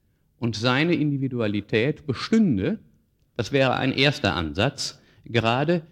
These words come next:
in der einzigartigen Kombination von Gruppenkonstellationen, die in, in ihm Wirklichkeit werden.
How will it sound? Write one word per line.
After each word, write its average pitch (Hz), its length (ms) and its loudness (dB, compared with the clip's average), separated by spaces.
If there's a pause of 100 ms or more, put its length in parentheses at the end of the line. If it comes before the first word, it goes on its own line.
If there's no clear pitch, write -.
(120)
in 147 140 0
der 139 200 4
einzigartigen 139 1080 0
Kombination 156 1000 2
von 131 220 -2
Gruppenkonstellationen, 113 1500 -2 (320)
die 120 240 -4
in, 131 140 -8 (140)
in 123 260 2
ihm 160 360 0 (100)
Wirklichkeit 110 720 0
werden. 73 300 -6